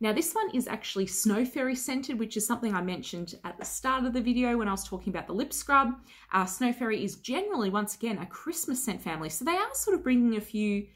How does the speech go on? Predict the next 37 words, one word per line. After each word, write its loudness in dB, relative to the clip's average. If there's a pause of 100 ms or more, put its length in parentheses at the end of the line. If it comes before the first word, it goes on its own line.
(720)
normally 6
Christmas -2
things, -4
uh, 0
in 0
terms -4
of -4
scent, 0 (400)
uh, 2
into 4 (400)
the 0
other -2
limited -2
edition -4
ranges, 0
which -6
is -2
quite -2
cool. -4 (480)
Um, 6 (140)
and 2
Snow -2
Fairy 0
is 0
a 0
bit 2
of, -2 (100)
it's -4
one 2
of 2
those 2
things, 0
like, 0
you 4
either 0
love 4
it, 2